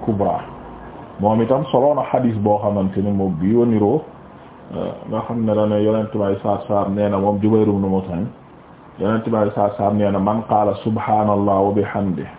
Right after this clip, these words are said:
subhaanaka allahumma wa bihamdika, laa ilaaha illaa anta, astaghfiruka wa atuubu ilayk." Ah, fa qaalahaa fii majlisi dhikrin kaanat kat-taabi'i yutba'u alayhi,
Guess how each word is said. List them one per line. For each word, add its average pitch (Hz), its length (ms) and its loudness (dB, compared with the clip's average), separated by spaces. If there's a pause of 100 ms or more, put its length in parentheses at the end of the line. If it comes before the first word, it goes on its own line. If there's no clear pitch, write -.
(120)
subhaanaka 104 640 -2
allahumma 101 640 0
wa 98 140 2
bihamdika, 95 580 -4
laa 101 580 2
ilaaha 95 440 -2
illaa 92 380 -2 (120)
anta, 110 320 -6
astaghfiruka 104 680 -2
wa 95 140 2
atuubu 92 360 -2
ilayk." 95 340 0 (760)
Ah, 117 320 2 (200)
fa - 100 2 (100)
qaalahaa 117 580 2
fii 123 140 2
majlisi 113 520 0 (320)
dhikrin 190 480 2 (120)
kaanat 139 440 2
kat-taabi'i 101 760 -2 (920)
yutba'u 170 500 4 (160)
alayhi, 107 320 2